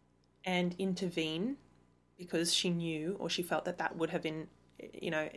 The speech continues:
exploded the situation. However, she spoke to her kids and she said l-, to, to help them and help them understand. And she said, um, "Later, I went to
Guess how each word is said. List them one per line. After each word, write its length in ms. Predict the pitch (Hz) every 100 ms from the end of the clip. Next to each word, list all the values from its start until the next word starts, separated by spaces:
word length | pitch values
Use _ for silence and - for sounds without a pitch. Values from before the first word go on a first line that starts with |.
| - - _
exploded 460 | 180 - 170 165 165
the 60 |
situation. 520 | 175 151 - - - - - - - - - - - -
However, 640 | - 190 190 190 165 175 - - -
she 600 | - - 208 196 185 185
spoke 260 | 185 - 190
to 80 | 202
her 140 | 214
kids 320 | 214 - 160 -
and 140 | 180
she 100 | 180
said 220 | 180 180
l-, 140 | 175 170 - - - _ _
to, 320 | - 175 156
to 180 | - -
help 200 | 180 175
them 200 | 170 165
and 220 | 160 - -
help 160 | 180
them 120 | 180 170
understand. 380 | 175 175 160 175 - - - - -
And 160 | 190 190
she 180 | - 190
said, 540 | - 185 175 170 - - -
um, 360 | 180 180 180 180 -
"Later, 640 | 180 180 185 220 165 - - - - _ _ _ _ _
I 200 | 190 180
went 540 | 180 170 180 185 180 -
to 720 | - 185 175 170 165 160